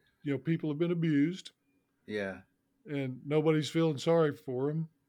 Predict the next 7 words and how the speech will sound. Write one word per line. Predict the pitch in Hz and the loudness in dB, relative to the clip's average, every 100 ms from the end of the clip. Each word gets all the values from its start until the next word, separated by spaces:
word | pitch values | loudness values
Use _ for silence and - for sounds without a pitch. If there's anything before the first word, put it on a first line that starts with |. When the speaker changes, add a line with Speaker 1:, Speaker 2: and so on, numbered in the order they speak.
| _ | _
Speaker 1:
and | 147 | -4
nobody's | 147 147 143 | -2 0 0
apologized | 135 175 233 160 135 127 120 | 0 0 2 2 0 -4 -6
to | 123 127 | -8 -6
him. | 165 - _ _ _ _ _ _ _ _ 143 | -8 -12 _ _ _ _ _ _ _ _ -6
And | 139 | -4
the, | 127 120 120 | -4 -4 -8